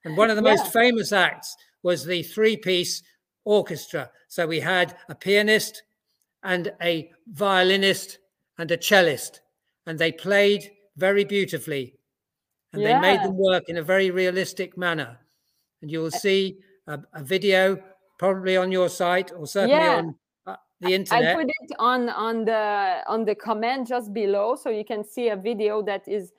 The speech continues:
Speaker 2: from the website of the auction, and we can put many, many link if you are curious to see those
Speaker 1: Oh, wow, that's
Speaker 2: puppets.
Speaker 1: gonna be great. And the music plays with it. And when they used to put the puppet shows on,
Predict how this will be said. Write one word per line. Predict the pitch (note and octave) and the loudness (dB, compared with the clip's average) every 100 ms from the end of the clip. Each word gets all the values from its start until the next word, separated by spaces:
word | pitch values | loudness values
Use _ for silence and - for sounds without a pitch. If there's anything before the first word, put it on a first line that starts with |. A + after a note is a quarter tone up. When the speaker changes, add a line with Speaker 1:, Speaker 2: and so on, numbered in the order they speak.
| _ _ | _ _
Speaker 2:
from | - G#3 G3+ F#3 F3 | -4 -4 -4 -10 -8
the | G3 | -6
website | G3 F#3+ - F#3+ F3 F3+ | -4 -4 -6 -6 -6 -6
of | F3 D#3 E3 | -8 -10 -10
the | E3+ D#3 - | -10 -10 -10
auction, | F3 F#3+ - F3+ | -12 -12 -12 -14
and | E3 E3+ | -10 -10
we | E3+ | -10
can | G3 F3 | -10 -10
put | - G3 - | -8 -8 -6
many, | G3 G3 F#3+ F3+ | -4 -4 -4 -2
many | G3+ A#3 | 0 2
link | A3+ A3 G#3+ G3+ | 2 0 -2 -6
if | F#3+ - | -10 -10
you | G3 F#3 | -6 -4
are | F3+ | -6
curious | F3+ G3+ F#3 F#3 F3+ | -6 -6 -4 -6 -8
to | - F3 | -16 -16
see | - F#3 | -12 -8
those | E3+ D#3 | -8 -8
Speaker 1:
Oh, | F#3+ F#3 F3 | -8 -10 -8
wow, | F3+ A3 G#3+ G3 F#3+ F3 | -4 -2 0 0 2 2
that's | G#3+ G3 | 2 0
Speaker 2:
puppets. | A3 | -2
Speaker 1:
gonna | G#3 | 0
be | G3 G3 | -2 -2
great. | G#3 G3+ E3+ - - _ _ | 0 2 2 -2 -12 _ _
And | F3 | -8
the | F3+ | -4
music | F#3 G#3+ A3+ E3+ G3 | 0 2 4 2 -4
plays | - F#3+ F#3 C#3+ | 2 4 4 4
with | F3+ F3 | 2 4
it. | F3 F3 - - _ | 2 0 -16 -20 _
And | D#3+ D#3 | -8 0
when | G3 | 2
they | G3+ | 2
used | G3 G3+ G3 | 2 0 -2
to | E3 | -6
put | G#3 G#3+ | -6 -8
the | |
puppet | - F3+ F#3+ - | -4 -4 -4 -2
shows | F#3 E3+ D3+ | 2 4 4
on, | E3 F3 | 2 2